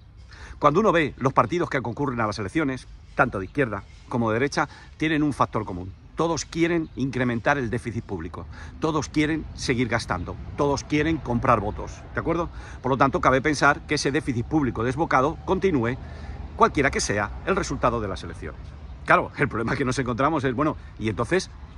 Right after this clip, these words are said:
qué pas-, qué va a hacer la Unión Europea? ¿Qué pasa con Francia? Bueno, lo primero que tenemos que plantearnos es si, llegada a esa situación, se puede rescatar a Francia, <laughs> como hicieron con Grecia. Obviamente, a Francia no se la puede rescatar.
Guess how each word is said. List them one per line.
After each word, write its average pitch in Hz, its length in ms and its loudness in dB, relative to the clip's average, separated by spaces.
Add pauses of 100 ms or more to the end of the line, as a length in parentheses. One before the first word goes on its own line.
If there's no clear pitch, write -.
(120)
qué 131 140 -2
pas-, - 220 2
qué 131 100 0
va 120 60 4
a - 20 4
hacer 120 140 -2
la 107 80 2
Unión 107 180 0
Europea? 113 340 0 (300)
¿Qué 135 140 2
pasa 117 240 2
con 101 120 -4
Francia? 156 380 0 (400)
Bueno, 180 160 4
lo 135 80 0
primero 113 220 0
que 143 80 0
tenemos 147 200 2
que 143 80 -4
plantearnos 143 540 0
es 180 140 -2
si, 135 80 -2
llegada 113 240 -2
a - 20 -2
esa 123 100 -4
situación, - 520 -2 (260)
se - 220 -4
puede 180 280 2
rescatar 101 520 -2
a 90 40 -2
Francia, 82 440 -8 (300)
<laughs> - 260 -18
como 165 260 2
hicieron 135 360 4
con 113 140 -4
Grecia. 143 280 -2 (300)
Obviamente, 117 640 0
a 95 100 0
Francia 127 460 2 (500)
no 101 260 -2
se 165 120 4
la 123 80 6
puede 113 240 2
rescatar. 104 480 2